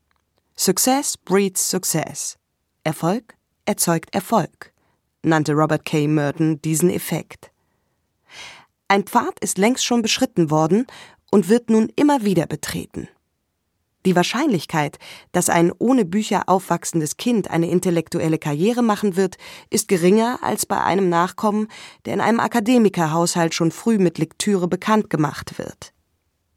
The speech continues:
Robert K. Mertons Familie ist selbst ein Beispiel für die Plausibilität dieser These. Aus seiner ersten Ehe, die von neunzehnhundertvierunddreißig bis achtundsechzig dauerte, gingen nicht nur zwei Töchter hervor, sondern auch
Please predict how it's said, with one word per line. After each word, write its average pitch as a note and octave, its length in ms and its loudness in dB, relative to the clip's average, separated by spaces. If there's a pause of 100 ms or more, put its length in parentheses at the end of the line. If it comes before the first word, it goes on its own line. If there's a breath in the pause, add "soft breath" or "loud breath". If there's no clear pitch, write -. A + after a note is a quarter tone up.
(600 loud breath)
Robert C4+ 320 2
K. G#3 220 2
Mertons G3+ 440 2
Familie F#3 540 2
ist - 280 -6
selbst B3 340 0
ein E3 160 2
Beispiel F3 560 2
für D#3 140 -6
die D3+ 120 -4
Plausibilität E3+ 1040 0
dieser F#3 300 0
These. - 400 0 (960)
Aus E3 100 -4
seiner G3 220 4
ersten A#3 320 0
Ehe, G3 360 -2
die C#3+ 140 -6
von C#3+ 220 -4
neunzehnhundertvierunddreißig E3 1400 0
bis - 140 -8
achtundsechzig D#3 720 -4
dauerte, F3+ 480 0 (560 loud breath)
gingen A3+ 240 4
nicht C4 240 0
nur G#3 120 4
zwei F3 200 2
Töchter A3 340 -4
hervor, A#3 520 -2 (500 loud breath)
sondern G3+ 420 2
auch G#3 400 -2